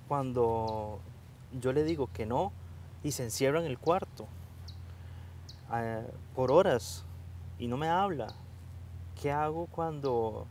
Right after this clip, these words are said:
cuando grita, cuando insulta? Ujú. Son, son preocupaciones muy válidas. Llegan madres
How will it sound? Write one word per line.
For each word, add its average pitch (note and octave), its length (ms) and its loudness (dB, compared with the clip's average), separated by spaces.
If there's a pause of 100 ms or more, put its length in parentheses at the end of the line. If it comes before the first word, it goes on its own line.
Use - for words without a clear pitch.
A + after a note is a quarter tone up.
(840)
cuando A#2+ 320 -2
grita, A#2+ 540 -4 (220)
cuando A2+ 240 -2
insulta? A2+ 640 -4 (720)
Ujú. C3+ 140 -8 (760)
Son, B2+ 360 -4 (360)
son B2+ 220 -8
preocupaciones D3+ 680 -4
muy D3+ 180 -6
válidas. C3+ 640 -2 (160)
Llegan A2+ 280 -4 (1000)
madres B2+ 540 -2